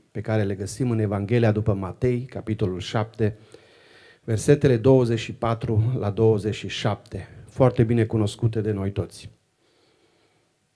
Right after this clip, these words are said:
"De aceea, pe oricine aude aceste cuvinte ale mele și le face,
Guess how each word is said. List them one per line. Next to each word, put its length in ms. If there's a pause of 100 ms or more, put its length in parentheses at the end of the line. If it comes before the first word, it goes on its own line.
(1900)
"De 180
aceea, 460 (1700)
pe 120
oricine 600
aude 580
aceste 420
cuvinte 380
ale 160
mele 320
și 180
le 100
face, 480